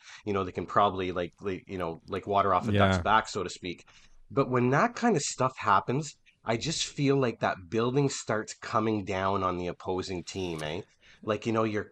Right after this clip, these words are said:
Speaker 1: your crowd is now ju-, like, like, they weren't pumped
Speaker 2: Yeah.
Speaker 1: enough. Like, now they're, now they're almost the entertainment
Speaker 2: Yep. Yeah.
Speaker 1: themselves.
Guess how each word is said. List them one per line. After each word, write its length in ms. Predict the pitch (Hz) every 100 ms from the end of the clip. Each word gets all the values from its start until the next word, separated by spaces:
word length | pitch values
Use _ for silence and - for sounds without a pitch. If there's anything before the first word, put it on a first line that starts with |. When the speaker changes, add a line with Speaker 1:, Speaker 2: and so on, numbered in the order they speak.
| _
Speaker 1:
your 160 | 107 92
crowd 580 | - - 110 123 127
is 200 | 110 87
now 240 | 107 107 107
ju-, 180 | 98 104 107
like, 220 | 113 - _ - _ 131
like, 160 | 160
they 100 | 165
weren't 360 | 143 165 202 -
pumped 240 | - 123
Speaker 2:
Yeah. 80 | 123
Speaker 1:
enough. 260 | 101 90 135 - - _ _ _ -
Like, 200 | 110 107
now 320 | 117 120 127 143
they're, 260 | 135 131
now 300 | 123 120 135
they're 260 | 131 127 120
almost 440 | 110 117 120 - 110
the 100 | 101
entertainment 580 | 104 113 - 101 98
Speaker 2:
Yep. 180 | 120 127
Yeah. 40 | 98
Speaker 1:
themselves. 760 | 98 92 101 101 110 143 -